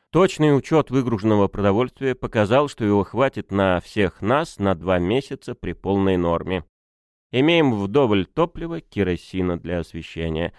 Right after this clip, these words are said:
В трёх километрах от лагеря имеется аэродром, уцелевшая при сжатии большая ровная площадка льда. При установлении хорошей погоды можем принять даже большие самолёты Ан-четыре, находящиеся в Уэлене.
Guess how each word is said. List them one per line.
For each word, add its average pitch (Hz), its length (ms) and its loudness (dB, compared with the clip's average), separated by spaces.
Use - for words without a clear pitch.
В - 80 -20
трёх 139 240 2
километрах 120 580 0
от 113 160 -4
лагеря 147 420 0
имеется 123 500 0
аэродром, 104 880 2
уцелевшая 107 600 -2
при 95 180 -4
сжатии 110 460 -2
большая 98 480 0
ровная 95 340 0
площадка 85 480 -12
льда. 85 380 -4
При 127 100 0
установлении 117 640 2
хорошей 101 400 -2
погоды 160 500 -2
можем 113 380 0
принять 110 360 2
даже 92 220 -2
большие 92 400 -4
самолёты 90 480 -4
Ан-четыре, 101 720 -4
находящиеся 87 880 -4
в 78 60 -6
Уэлене. 73 600 -4